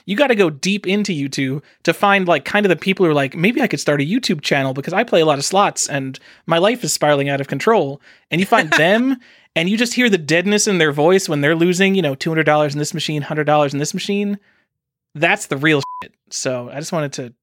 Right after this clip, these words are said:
Speaker 2: Uh,
Speaker 1: get that out
Speaker 2: I
Speaker 1: there and
Speaker 2: just
Speaker 1: explain why we were talking about medium stakes <laughs> slots.
Speaker 2: Okay. So here's, here's my takeaway, and I'll let you go, Stefan. Sorry.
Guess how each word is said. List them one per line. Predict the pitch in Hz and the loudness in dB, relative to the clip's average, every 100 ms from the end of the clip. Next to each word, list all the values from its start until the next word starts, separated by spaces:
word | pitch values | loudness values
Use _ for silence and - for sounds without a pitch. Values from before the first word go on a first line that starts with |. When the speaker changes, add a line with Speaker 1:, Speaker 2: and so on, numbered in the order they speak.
| _ | _
Speaker 2:
Uh, | 151 190 | -10 -4
Speaker 1:
get | 233 226 | -2 0
that | 214 | 2
out | 175 170 | 4 2
Speaker 2:
I | |
Speaker 1:
there | |
and | 165 | 0
Speaker 2:
just | 151 | -2
Speaker 1:
explain | - 165 147 143 | -4 -2 -2 0
why | 160 175 170 | 2 4 2
we | 151 | -2
were | 147 | -6
talking | - 143 151 | -4 -6 -6
about | 139 135 143 | -10 -12 -12
medium | 151 170 175 143 135 | -10 -6 -4 -4 -6
stakes | - - - - | -8 -8 -8 -12
<laughs> | - | -10
slots. | 160 - - - - - | -10 -10 -16 -16 -14 -4
Speaker 2:
Okay. | 165 151 120 - - - - | -4 -2 -8 -14 -20 -20 -4
So | - 185 175 170 | 2 4 4 0
here's, | - - - 220 226 - 147 | -10 -8 0 2 2 -4 0
here's | 170 190 | 2 4
my | 190 | 2
takeaway, | 180 151 135 123 127 | 4 2 0 -4 -2
and | 135 | -2
I'll | 127 | 0
let | 139 - | 0 -2
you | 113 | -6
go, | 127 | -6
Stefan. | - 110 110 | -6 -10 -8
Sorry. | 127 110 | -6 -6